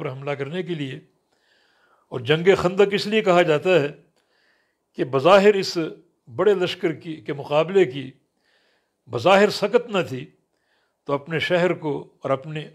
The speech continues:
عورتوں کو، ان کی عزتوں کو اور اپنی امت کے لوگوں کو بچانے کے لیے رسول اللہ صلی اللہ علیہ وسلم نے خندق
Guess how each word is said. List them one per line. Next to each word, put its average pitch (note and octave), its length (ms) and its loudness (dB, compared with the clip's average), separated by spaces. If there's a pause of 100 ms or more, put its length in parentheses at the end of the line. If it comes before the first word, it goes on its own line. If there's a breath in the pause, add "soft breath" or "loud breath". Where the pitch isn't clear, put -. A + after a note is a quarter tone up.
عورتوں E3 400 0
کو، D3+ 160 -6
ان C#3+ 100 -10
کی E3+ 160 -8
عزتوں F3+ 400 -2
کو - 260 -12 (880)
اور - 160 -2
اپنی E3+ 320 0
امت F#3+ 480 -2
کے F#3 160 4
لوگوں E3 460 -4
کو F#3 80 0
بچانے D#3+ 420 2
کے G#3 60 -4
لیے F#3+ 180 4
رسول E3 300 -2
اللہ D#3 180 0
صلی F3 180 -8
اللہ F#3+ 100 -10
علیہ D3+ 100 -6
وسلم D3 120 -16
نے - 80 -20 (1300)
خندق F#3+ 500 2